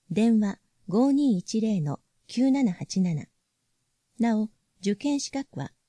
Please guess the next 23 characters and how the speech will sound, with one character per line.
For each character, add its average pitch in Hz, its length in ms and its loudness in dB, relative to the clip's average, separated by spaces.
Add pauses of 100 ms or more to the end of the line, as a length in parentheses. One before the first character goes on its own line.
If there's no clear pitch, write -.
(320)
特 214 220 -4
別 285 280 -6
区 - 220 -10
人 247 260 4
事 254 120 -2
委 - 20 2
員 254 180 2
会 156 240 -6
ホ 202 180 -2
ー - 40 6
ム 254 100 2
ペ 262 220 -4
ー - 20 -2
ジ 185 140 -8
等 233 220 -4
で 143 100 -6
ご - 140 -10
確 185 200 -6
認 180 160 2
く - 80 -8
だ 165 140 -8
さ - 140 -12
い。 - 120 -10